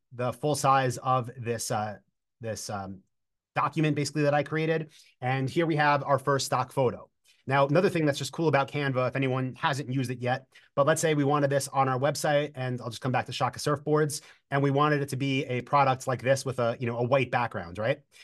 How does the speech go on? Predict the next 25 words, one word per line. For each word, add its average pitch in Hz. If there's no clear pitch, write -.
Well, 131
I -
can 135
come 190
here 135
now, 117
again, 135
with 143
our 139
brand 135
new 139
A 135
I 127
generated 123
image. 127
I 143
can 139
click 151
up 165
here 160
where 143
it 127
says 120
edit 135
photo. 170